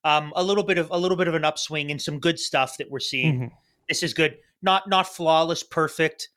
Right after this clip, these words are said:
Speaker 1: Not like, hey, everything is exactly how it needs to be, but, but this is, this is a good development, I think. But before we do, we need to tell you about our friends over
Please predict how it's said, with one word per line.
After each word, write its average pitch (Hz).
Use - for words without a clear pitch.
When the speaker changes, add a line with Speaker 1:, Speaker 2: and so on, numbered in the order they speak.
Speaker 1:
Not 160
like, 170
hey, 170
everything 160
is 147
exactly 151
how 147
it 143
needs 143
to -
be, 147
but, 143
but 147
this 185
is, 175
this 180
is 185
a 185
good 160
development, 147
I 139
think. 131
But -
before 269
we 240
do, 143
we 151
need 175
to 170
tell 156
you 156
about 139
our 139
friends 143
over 151